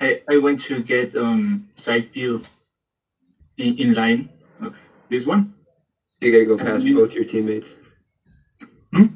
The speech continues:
Speaker 2: You have to go past both your teammates to get out here.
Speaker 1: Uh, yeah. I just want him to hear me,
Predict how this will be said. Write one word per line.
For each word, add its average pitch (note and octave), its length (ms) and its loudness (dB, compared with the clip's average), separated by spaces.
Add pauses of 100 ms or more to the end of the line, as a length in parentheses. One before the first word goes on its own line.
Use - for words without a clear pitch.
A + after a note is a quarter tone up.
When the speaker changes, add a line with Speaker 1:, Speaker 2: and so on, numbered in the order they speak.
(920)
Speaker 2:
You C#3+ 80 6
have B2+ 120 4
to C#3 80 -2
go B2+ 160 2
past B2 340 0
both C3 240 -2
your B2+ 100 2
teammates B2+ 400 -2
to - 100 -8
get B2 100 2
out B2 160 4
here. B2 300 0 (720)
Speaker 1:
Uh, C3 400 -4
yeah. C3 240 2 (540)
I D3 100 4
just D3+ 300 0
want C3+ 500 2
him B2 240 -2
to A#2+ 120 -6
hear B2 240 0
me, A2 380 0